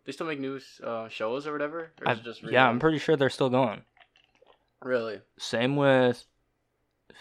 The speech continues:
Speaker 2: Family Guy and South Park.
Speaker 1: South Park, I
Speaker 2: They're
Speaker 1: saw.
Speaker 2: all so fucking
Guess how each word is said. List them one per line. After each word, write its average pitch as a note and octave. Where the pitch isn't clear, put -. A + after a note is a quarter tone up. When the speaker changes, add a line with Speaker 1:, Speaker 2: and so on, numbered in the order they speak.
Speaker 2:
Family A#2
Guy A#2+
and A2
South G#2+
Park. A2
Speaker 1:
South A#2+
Park, A#2
I A#2
Speaker 2:
They're C3+
Speaker 1:
saw. -
Speaker 2:
all A#2+
so A#2+
fucking A2